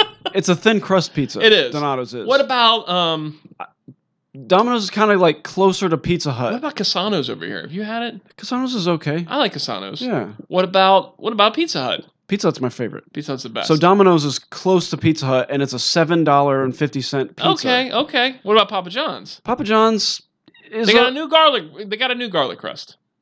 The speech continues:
Speaker 2: That's all Papa John's ever really had was
Speaker 1: No,
Speaker 2: the
Speaker 1: they had the garlic butter.
Speaker 2: Right. They had the garlic butter.
Speaker 1: Now they have the garlic crust.
Speaker 2: And once everybody else got privy to that, how come Papa John's is doing so good?
Speaker 1: What about Jets and,
Speaker 2: Oh.
Speaker 1: and Marco's?
Speaker 2: One of those I think I don't like.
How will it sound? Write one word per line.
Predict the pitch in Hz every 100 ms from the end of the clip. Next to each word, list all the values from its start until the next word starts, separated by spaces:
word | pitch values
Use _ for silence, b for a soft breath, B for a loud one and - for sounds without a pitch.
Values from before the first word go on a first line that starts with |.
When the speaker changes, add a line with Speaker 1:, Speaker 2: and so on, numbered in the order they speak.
| _ _ _ _ _ -
Speaker 2:
That's | 254 -
all | - 220 240
Papa | 220 214 202
John's | 180 190 180
ever | 185 175
really | 180 165
had | 139 208 202
was | 151
Speaker 1:
No, |
Speaker 2:
the | 151
Speaker 1:
they | 202
had | 202
the | 190
garlic | 170 151 143
butter. | 190 175 98 - _ -
Speaker 2:
Right. | 165 143 - _
They | 147 156
had | 156
the | 160
garlic | 160 196 185
butter. | 202 147 90 -
Speaker 1:
Now | 139
they | 151
have | 151
the | 135
garlic | 131 107
crust. | - 143
Speaker 2:
And | 151
once | 175 180
everybody | 190 220 285 254 226 220
else | 214 202
got | - 185 -
privy | - 214
to | 175
that, | 139 131
how | 202
come | 320
Papa | 285 247 262
John's | 214 254
is | 180
doing | 208 214
so | 220
good? | 240
Speaker 1:
What | 190
about | 269 156
Jets | - 220 240 -
and, | - 147 135 135
Speaker 2:
Oh. |
Speaker 1:
and | 131 123 120 -
Marco's? | 135 165 233 120 95 - - - _ - b b
Speaker 2:
One | - 135 226
of | 262
those | 196 175
I | 160
think | 143 190 180
I | 156
don't | 127 156 160
like. | 135 123 113 -